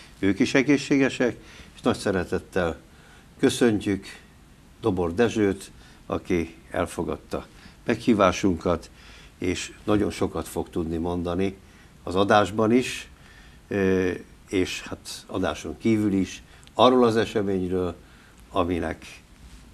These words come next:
most ezen a héten tanúi voltunk, és még eltelik néhány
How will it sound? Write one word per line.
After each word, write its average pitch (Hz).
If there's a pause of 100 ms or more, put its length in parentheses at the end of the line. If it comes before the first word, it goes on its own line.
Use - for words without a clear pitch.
(220)
most 101
ezen 90
a 82
héten 82 (220)
tanúi 92
voltunk, 90 (360)
és -
még 104 (580)
eltelik 92 (280)
néhány 82